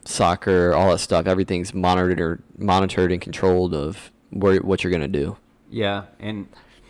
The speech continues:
Speaker 2: the amount of pressure, too, like, knowing if you don't perform.
Speaker 1: Oh, yeah.
Speaker 2: Right? Like, these people are literally relying on your ability to, to land a backflip.
Speaker 1: Oh, yeah.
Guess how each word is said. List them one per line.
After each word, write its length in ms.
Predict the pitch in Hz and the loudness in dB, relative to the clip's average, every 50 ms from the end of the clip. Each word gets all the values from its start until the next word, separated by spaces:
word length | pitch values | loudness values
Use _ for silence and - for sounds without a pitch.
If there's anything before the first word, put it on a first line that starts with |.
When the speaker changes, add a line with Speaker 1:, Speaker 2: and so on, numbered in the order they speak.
| _ _ _ _ _ | _ _ _ _ _
Speaker 2:
the 100 | - 107 | -4 -4
amount 240 | 113 123 135 151 147 | -2 -2 -2 -4 -4
of 80 | - | -6
pressure, 320 | - - 113 110 104 - 85 | -6 -6 -6 -6 -6 -8 -12
too, 260 | - - 104 104 95 | -12 -10 -8 -8 -6
like, 220 | 85 82 80 76 | -6 -6 -8 -6
knowing 260 | - 95 90 90 87 85 | -6 -6 -6 -6 -6 -8
if 120 | 80 - | -8 -10
you 60 | 92 | -10
don't 240 | 82 82 85 90 87 | -8 -6 -8 -6 -6
perform. 440 | - 87 - - 92 92 95 92 - - - _ _ - | -8 -8 -8 -8 -8 -8 -8 -8 -10 -14 -20 _ _ -4
Speaker 1:
Oh, 120 | 107 98 87 | -2 -2 0
yeah. 260 | 90 95 92 95 98 104 - - - - - _ _ _ _ _ _ - - - - - | 0 0 0 -2 -2 -6 -10 -18 -20 -20 -20 _ _ _ _ _ _ -20 -20 -20 -18 -12
Speaker 2:
Right? 320 | - 95 101 95 92 92 - _ _ _ _ | -8 -4 -4 -4 -4 -6 -10 _ _ _ _
Like, 320 | - 90 85 80 - - | -10 -8 -8 -8 -10 -12
these 180 | - 101 95 - | -8 -8 -8 -8
people 540 | - - 95 87 - 90 87 87 85 85 - - - - - - _ _ _ _ _ _ | -6 -8 -8 -6 -6 -6 -6 -6 -6 -10 -14 -20 -20 -20 -20 -20 _ _ _ _ _ _
are 120 | 95 90 90 | -6 -6 -6
literally 340 | 85 92 104 107 107 107 101 | -4 -6 -4 -4 -2 -2 -2
relying 460 | 98 95 92 92 90 90 87 87 85 | -2 -4 -4 -4 -6 -6 -8 -8 -8
on 100 | 82 85 | -10 -10
your 200 | 82 82 85 87 | -10 -8 -8 -8
ability 580 | 85 78 82 82 82 80 80 78 73 71 76 - _ _ _ _ _ _ _ _ _ _ _ - | -8 -8 -10 -10 -10 -10 -12 -12 -14 -16 -18 -20 _ _ _ _ _ _ _ _ _ _ _ -14
to, 540 | - 92 87 82 80 78 76 76 73 - - _ _ _ _ _ _ _ | -10 -10 -8 -8 -8 -10 -10 -12 -14 -16 -18 _ _ _ _ _ _ _
to 120 | - 95 | -10 -10
land 360 | 85 80 80 82 82 82 80 | -8 -8 -10 -10 -10 -10 -10
a 40 | 80 | -10
backflip. 540 | 73 71 73 69 71 - - 58 55 - - - _ _ _ _ _ _ _ _ | -10 -10 -10 -10 -10 -12 -16 -16 -16 -16 -18 -20 _ _ _ _ _ _ _ _
Speaker 1:
Oh, 160 | - 101 92 | -2 0 0
yeah. 280 | 82 80 92 101 90 95 | 0 0 0 -2 -2 -4